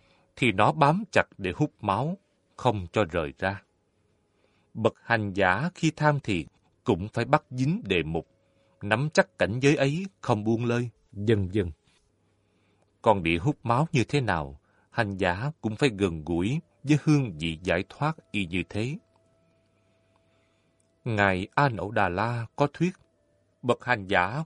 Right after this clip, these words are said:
quyết phải nắm chắc cảnh giới do tâm trong sạch không có cấu uế sinh ra.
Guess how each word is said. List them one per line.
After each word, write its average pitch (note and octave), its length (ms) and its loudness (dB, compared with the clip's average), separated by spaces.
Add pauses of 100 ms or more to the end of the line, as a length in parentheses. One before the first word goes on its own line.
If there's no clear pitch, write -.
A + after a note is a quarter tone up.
quyết G#3 200 0
phải G#2+ 140 4
nắm B2+ 280 2
chắc - 260 0
cảnh G2+ 240 2
giới D3+ 420 2
do A2+ 140 2 (100)
tâm G#2 280 2
trong A#2 180 0
sạch - 220 0 (180)
không G2+ 320 0
có C3 120 2 (100)
cấu C#3 240 4
uế C3 260 2
sinh G2 260 -2
ra. F2 260 4